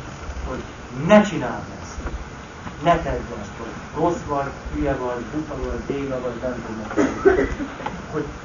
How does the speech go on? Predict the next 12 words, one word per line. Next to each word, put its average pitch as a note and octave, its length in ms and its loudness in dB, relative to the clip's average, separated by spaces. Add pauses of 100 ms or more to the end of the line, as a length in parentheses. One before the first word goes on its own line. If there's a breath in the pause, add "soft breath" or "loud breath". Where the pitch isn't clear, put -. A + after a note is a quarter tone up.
(320)
miért G#3+ 380 6
mondjuk E3 320 -2
ezeket, C3+ 400 -4
mert D3 120 -6
valamit F3 380 0
akarunk B2+ 420 -6
fizetni. G#2 420 -8 (880)
Ez - 160 -4
világos, - 480 -2 (280)
valamit F#3+ 400 2
el E3+ 100 -2
akarunk D3 380 -4